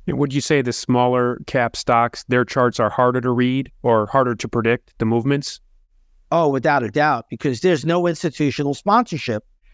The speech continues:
Speaker 2: right? So for me, my game, my strategy is always to be where the institutions are. I'm never gonna move ExxonMobil. I'm never gonna move Apple. I'm never gonna move, uh, any of these, uh, big stocks like Google or Chevron,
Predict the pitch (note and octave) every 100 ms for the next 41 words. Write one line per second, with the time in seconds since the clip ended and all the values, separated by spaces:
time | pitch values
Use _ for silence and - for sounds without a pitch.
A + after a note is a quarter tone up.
0 | _ C#3+ D#3 F3 E3+ D3 D#3 E3 F#3 E3+
1 | G3 C4 F#3+ E3 A3+ G3 F3 D3+ D3+ E3+
2 | F#3 - D#3 D3 C#3 D3 C#3 D#3+ G3 A3
3 | F#3+ E3 F#3 F#3 E3+ _ _ _ - F3
4 | F3 F3 F3 D#3+ D3+ D#3 C#3+ A#2+ A#2+ C#3+
5 | G#3 A3 G#3+ F#3+ F#3 E3+ D#3+ D#3+ D3+ D#3
6 | D#3 D#3+ C#3 B2+ A#2+ A2 - _ _ -
7 | D#3 E3 G3+ G#3+ G3 F3 E3+ F3 - D3
8 | D3 - A#2+ A#2+ D3 F#3 G#3+ G#3 F#3+ F3
9 | E3+ E3 D3+ - D#3 D3+ C#3+ - _ -
10 | - F#3 G#3 A3 F#3 D#3 F#3 F3+ D3 D#3+
11 | D3 C#3+ D3+ D3+ F3+ C#3 F3 E3 D#3+ -
12 | F3 E3 - D#3+ E3 D#3 D#3+ D3 B2 A2+
13 | - F#3 D3+ D#3+ D#3 D3+